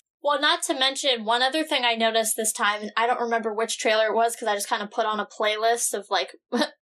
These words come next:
like, Marvel has a really nice, and I'll try to link it for you guys, but Marvel has a nice playlist of, like, featurettes and trailers, and basically that's all I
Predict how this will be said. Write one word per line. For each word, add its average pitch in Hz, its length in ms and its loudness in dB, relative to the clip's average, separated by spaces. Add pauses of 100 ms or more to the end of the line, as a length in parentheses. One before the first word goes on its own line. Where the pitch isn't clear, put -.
(160)
like, 240 280 0
Marvel 233 360 2
has 269 180 2
a 269 100 -4
really 240 240 4
nice, 226 480 0
and 226 140 0
I'll 233 420 0
try 254 200 2
to 247 80 0
link 214 260 -4
it 226 140 -2
for 254 100 0
you 262 180 -2
guys, 277 360 2 (360)
but 226 180 0
Marvel 233 460 2
has 233 260 2
a 214 160 -4
nice 214 320 0
playlist 220 540 -2
of, 214 120 -2
like, 214 220 -2 (160)
featurettes 302 640 0
and 233 180 -2
trailers, 262 460 2
and 214 120 -4
basically 214 300 0
that's 190 220 0
all 196 100 0
I 190 220 0